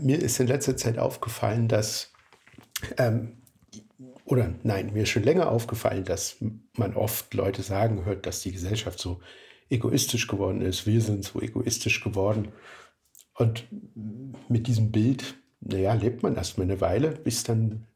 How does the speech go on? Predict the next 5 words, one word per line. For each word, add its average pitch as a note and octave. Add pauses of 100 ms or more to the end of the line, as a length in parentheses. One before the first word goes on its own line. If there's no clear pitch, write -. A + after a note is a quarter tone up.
(220)
sowas G#2+
Fürchterliches B2+
passiert A2
wie F#2
die F2